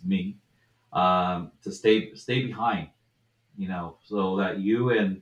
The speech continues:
uh, Van," which is my mother, "you know, you guys can go, but he's just too young.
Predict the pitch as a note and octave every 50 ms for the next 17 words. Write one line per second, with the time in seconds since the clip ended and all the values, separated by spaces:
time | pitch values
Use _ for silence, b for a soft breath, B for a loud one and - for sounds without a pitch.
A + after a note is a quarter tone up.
0 | b b b b b b b b b b b - F#2 F2+ F2+ F2+ F2+ G2+ G2+ G2+
1 | G#2 G#2+ A2+ - B2 G#2 G#2 G#2 G2+ G2 G2 F#2+ G2 F#2+ F2+ F2+ F#2+ F#2+ F#2 F#2+
2 | F2+ F2+ - - F#2+ F#2+ E2+ E2 E2 E2+ G2 A2+ - - G2 G2 G2 F#2+ - -
3 | F#2 F#2 G2 G#2 F#2 F2+ - - - F2+ F2 F2 - - _ _ A2 G#2 - G#2
4 | G#2 - - - - D3 C3 B2+ - A2 A3+ G#3+ - D#2+ D#2+